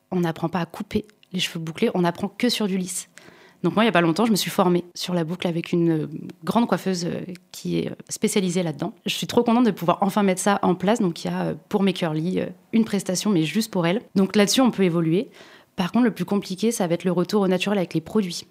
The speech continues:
Ça, c'est le plus, euh, difficile parce que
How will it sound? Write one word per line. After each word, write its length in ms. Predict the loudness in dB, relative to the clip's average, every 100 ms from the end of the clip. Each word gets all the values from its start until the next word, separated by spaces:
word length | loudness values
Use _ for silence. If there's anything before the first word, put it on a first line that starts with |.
| _ -6
Ça, 180 | -2
c'est 120 | 2 0
le 40 |
plus, 220 | 0 2
euh, 280 | 4 4 2
difficile 320 | -2 -2 0
parce 220 | 2 0
que 640 | 0 0 2 2 2 2